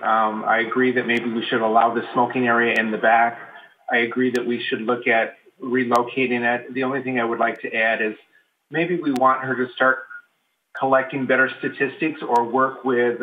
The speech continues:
wr-, wraparound programs that collect better statistics on what's going on. Um, it's a perfect place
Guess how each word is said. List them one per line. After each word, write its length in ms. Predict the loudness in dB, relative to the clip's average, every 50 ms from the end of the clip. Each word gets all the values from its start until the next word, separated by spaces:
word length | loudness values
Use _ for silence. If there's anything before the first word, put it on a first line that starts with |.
| -8 -8 -8
wr-, 180 | -6 -4 -4
wraparound 640 | -2 2 4 4 4 4 4 2 4 4 2 2 2
programs 500 | 4 4 4 4 4 2 2 2 0 -2 -4
that 140 | -6 -4 -4
collect 360 | -2 0 0 0 0 0 -2
better 260 | 0 0 0 0 -4 -6
statistics 540 | -12 -12 -8 -6 -6 -6 -6 -6 -8 -8 -6 -6
on 140 | -6 -4 -2
what's 220 | -2 -2 -2 -4 -4
going 220 | -2 -2 -2 0
on. 400 | 0 0 2 0 0 -2 -6 -10 -16 -20 _ _ _ _ _ _ _ -6
Um, 300 | -2 0 2 2 0 -2
it's 140 | -4 -6 -6
a 40 | -8
perfect 480 | -6 -2 -2 0 0 0 -2 -2 -4
place 300 | -2 0 0 0 0 -4